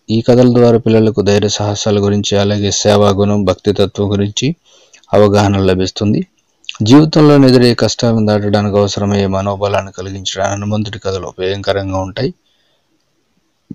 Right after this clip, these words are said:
అలాగే కొన్ని పురాణాల కథల ప్రకారం బ్రహ్మదేవుడు శ్రీరామచంద్రుడికి సహాయం అందించడానికి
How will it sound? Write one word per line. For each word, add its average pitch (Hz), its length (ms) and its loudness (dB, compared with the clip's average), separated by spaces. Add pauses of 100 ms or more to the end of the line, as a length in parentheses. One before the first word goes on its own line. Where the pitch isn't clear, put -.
(720)
అలాగే 143 280 6
కొన్ని 127 300 4
పురాణాల 120 540 4
కథల 104 340 2
ప్రకారం 101 500 -4
బ్రహ్మదేవుడు 104 640 0
శ్రీరామచంద్రుడికి 107 840 -2
సహాయం 101 380 -2
అందించడానికి 95 840 -2